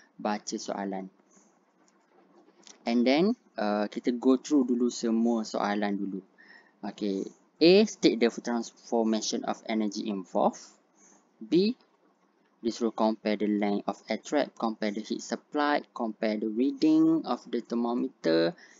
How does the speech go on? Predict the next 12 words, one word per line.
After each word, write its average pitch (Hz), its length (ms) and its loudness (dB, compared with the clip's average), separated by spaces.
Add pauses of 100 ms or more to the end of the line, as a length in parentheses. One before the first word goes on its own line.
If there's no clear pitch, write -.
(100)
state - 320 -2
the 120 160 0
relationship 120 640 -4
between 120 320 -4
the 113 80 -6
heat 113 160 -6
supply 120 400 -6
and 113 160 -8
tem-, 113 320 -8
temperature, 156 880 -2 (480)
uh, 101 480 -4 (240)
state - 320 -2